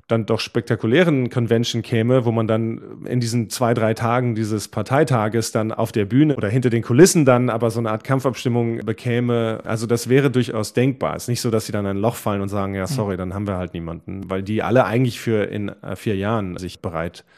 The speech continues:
Speaker 1: halten.
Speaker 2: Ja. Aber und ich glaube, Ingo, alle, die auf die Bühne stehen würde, alle diese Kandidaten würden nie im Leben sagen,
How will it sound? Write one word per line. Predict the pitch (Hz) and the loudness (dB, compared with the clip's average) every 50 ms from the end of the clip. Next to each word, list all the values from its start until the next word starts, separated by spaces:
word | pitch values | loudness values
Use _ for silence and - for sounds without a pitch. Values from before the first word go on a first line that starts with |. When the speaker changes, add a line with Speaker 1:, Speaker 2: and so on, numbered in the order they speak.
| _ _ | _ _
Speaker 1:
halten. | - 95 92 95 - - 113 113 117 - - | -8 -6 -6 -6 -6 -6 -6 -6 -6 -8 -8
Speaker 2:
Ja. | 147 147 139 - - - - - - - - - - - - _ - - - - - - - - - _ | -8 -8 -8 -10 -14 -20 -20 -20 -20 -20 -20 -20 -20 -20 -20 _ -20 -20 -20 -18 -18 -18 -18 -20 -10 _
Aber | - 170 175 175 | 2 2 4 4
und | 180 | 4
ich | 180 - | 2 2
glaube, | - 180 180 185 185 | 2 2 4 4 2
Ingo, | - - 180 175 175 170 - | 2 2 4 4 4 2 2
alle, | - 170 180 190 190 | 2 4 4 4 4
die | 180 - 180 180 - | 4 2 0 0 2
auf | - 170 165 | 0 0 0
die | - 175 | 0 -6
Bühne | - - 170 165 165 | 0 2 4 4 4
stehen | 160 - - - 160 165 165 165 165 165 - | 2 0 0 2 2 2 2 2 0 -2 -4
würde, | 147 147 147 139 135 135 143 151 - - | -2 2 4 4 6 6 4 2 2 0
alle | - 156 160 | 0 0 2
diese | 156 151 147 151 - 147 147 143 143 - - - - - | 2 2 0 0 0 0 2 2 0 -2 -4 -8 -12 -12
Kandidaten | - - 151 147 143 139 135 135 135 - - 143 151 156 160 - | -6 -2 0 0 2 2 2 0 0 0 0 2 2 2 0 -2
würden | - 151 156 156 151 156 156 151 151 151 - - | -2 2 2 2 4 4 2 2 2 0 -2 -2
nie | - 160 156 165 175 180 180 | -2 0 0 2 2 2 2
im | - 180 175 | 2 0 0
Leben | 180 185 185 180 160 147 143 160 175 - - | 2 2 2 2 2 0 -2 -2 -4 -6 -8
sagen, | - - - 156 151 147 147 143 143 147 165 175 | -12 -6 -2 0 0 0 0 0 0 2 2 0